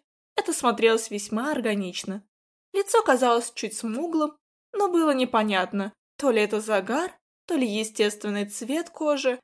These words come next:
Какие-то детали ее внешности Сергей все же забыл. Он чувствовал себя немного неуютно,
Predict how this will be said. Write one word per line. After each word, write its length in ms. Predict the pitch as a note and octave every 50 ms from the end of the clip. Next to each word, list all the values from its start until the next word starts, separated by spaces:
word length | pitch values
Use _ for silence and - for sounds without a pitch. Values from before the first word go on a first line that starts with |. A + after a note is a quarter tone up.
| _ -
Какие-то 440 | - D4+ C#4+ C#4+ C4+ C4 G#3+ B3+ A3+
детали 400 | G#3 B3 A#3+ - C#4+ C#4+ C#4 C4+
ее 240 | B3+ A#3+ A3+ A3
внешности 640 | G#3 G#3 G#3+ G#3+ G#3+ G#3+ - A3 A3 - - A3+ G#3+
Сергей 440 | G#3+ - A3 G3 F#3+ A3 A3 A3 A3
все 300 | - - - A3 C4 D#4+
же 160 | D#4+ D4 C4
забыл. 480 | B3+ B3+ G#3 F#3+ F3+ F3+ F#3 - - _ _ _ _ _ _ _ _ _ _
Он 140 | - A4 A#4
чувствовал 420 | - - G4+ G4 - - D4+ C#4+ C#4+
себя 280 | C#4+ D4 B3 A#3 C4
немного 340 | B3+ C4+ C4+ C#4+ C#4+ C4+ D#4+
неуютно, 680 | D#4+ F4 F#4+ G4 F4 D4 A3+ F#3 - - G#3+ G3 G3+